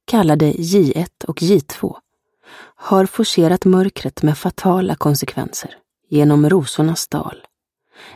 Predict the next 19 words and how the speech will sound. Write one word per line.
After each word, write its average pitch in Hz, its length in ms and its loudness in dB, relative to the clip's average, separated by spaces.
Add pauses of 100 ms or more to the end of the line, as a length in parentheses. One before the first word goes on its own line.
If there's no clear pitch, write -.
en 160 200 2
förrädisk 165 720 0
spiralväg 147 840 0
in 151 220 4
i 147 40 2
de 151 160 0
svarta - 420 -8
bergen. - 380 -10 (800)
De 175 340 4
har 175 180 4
funnit 156 420 2
ingången, 151 640 0 (640)
en 165 160 2
grotta - 540 -6 (340)
i 151 140 -4
ett 151 120 -10
fjäll. - 420 -12 (3500)
Kapitel - 600 -2
ett. - 500 -12